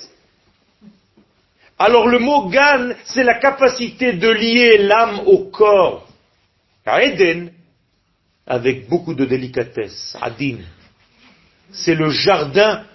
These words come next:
de la délicatesse où l'âme et le corps sont en paix.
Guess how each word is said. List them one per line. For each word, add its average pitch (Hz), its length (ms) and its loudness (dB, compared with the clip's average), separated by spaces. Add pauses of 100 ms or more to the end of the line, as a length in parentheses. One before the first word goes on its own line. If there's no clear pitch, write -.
de 135 100 -2
la 156 160 2
délicatesse 175 840 0
où 156 120 -6
l'âme 190 280 2
et 170 60 2
le 160 140 -2
corps 170 280 -2
sont 156 300 -8
en 139 80 -6
paix. 135 380 -8